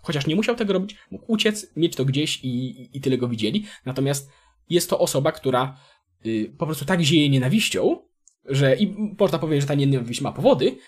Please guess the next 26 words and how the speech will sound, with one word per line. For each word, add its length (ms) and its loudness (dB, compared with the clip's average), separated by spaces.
ale 140 0
to 100 -4
nie 80 0
zmienia 200 0
faktu, 320 -2
że 100 0
nie 220 4
ma 140 0
tutaj, 420 -8
y, 240 -6
że 180 0
obie 200 6
s-, 180 0
że, 260 0
że 240 0
taka 260 0
wizja 360 0
pokazuje, 640 -2
że 260 -2
niezależnie 540 2
od 140 -4
tego, 540 -2
jak 260 0
wygląda 600 -2
relacja, 720 -2
mm, 480 -4